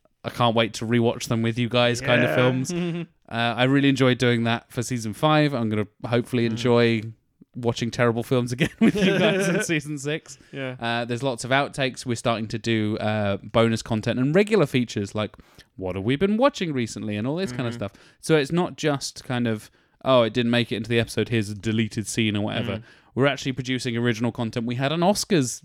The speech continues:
Speaker 1: live watch and
Speaker 2: Three
Speaker 1: discussion and
Speaker 2: fucking
Speaker 1: predictions
Speaker 2: hours.
Speaker 1: for three
Speaker 2: <laughs>
Speaker 1: hours of extra bonus content for you
Speaker 2: Yeah.
Speaker 1: guys.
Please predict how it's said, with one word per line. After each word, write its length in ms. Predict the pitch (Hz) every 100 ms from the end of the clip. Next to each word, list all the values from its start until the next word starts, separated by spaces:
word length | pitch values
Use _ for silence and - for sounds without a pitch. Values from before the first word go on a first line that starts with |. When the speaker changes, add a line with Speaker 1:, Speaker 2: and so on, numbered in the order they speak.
| -
Speaker 1:
live 540 | 131 151 180 185 147
watch 380 | 143 139 - -
and 120 | 147
Speaker 2:
Three 80 | 127
Speaker 1:
discussion 480 | - 156 151 233 160
and 80 | 151
Speaker 2:
fucking 220 | 220 220
Speaker 1:
predictions 300 | 208 220 208
Speaker 2:
hours. 360 | 151 151 - - -
Speaker 1:
for 120 | - 180
three 380 | 175 151 175
Speaker 2:
<laughs> 120 | 165 180
Speaker 1:
hours 340 | 185 139 113
of 240 | 113 - - 131
extra 420 | 131 151 - 170
bonus 380 | 147 139 143 135
content 380 | 139 135 131 120
for 60 | 120
you 40 |
Speaker 2:
Yeah. 100 | 110
Speaker 1:
guys. 140 | 104